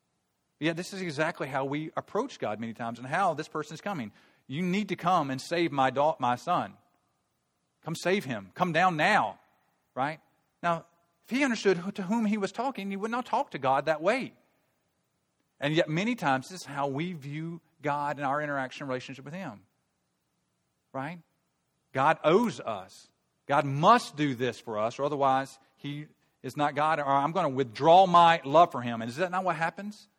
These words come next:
Is that not wh-, how we many times can respond when bad things, bad things as it relates to us, happen to us? Death of a spouse, death of a child,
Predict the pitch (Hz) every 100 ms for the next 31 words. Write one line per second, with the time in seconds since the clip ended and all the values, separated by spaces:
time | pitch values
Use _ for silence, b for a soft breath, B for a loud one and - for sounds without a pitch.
0 | _ _ _ _ _ _ _ _ - 185
1 | 185 160 - 156 156 160 175 175 - 151
2 | 165 165 151 151 147 127 123 - 131 156
3 | 180 - _ _ _ _ _ 131 127 113
4 | 151 165 - 151 165 120 131 156 147 147
5 | 127 123 127 139 - 127 123 156 - 156
6 | 147 160 151 151 147 170 - _ _ _
7 | _ - 113 135 147 135 - 131 147 151
8 | 120 - 127 - 139 143 156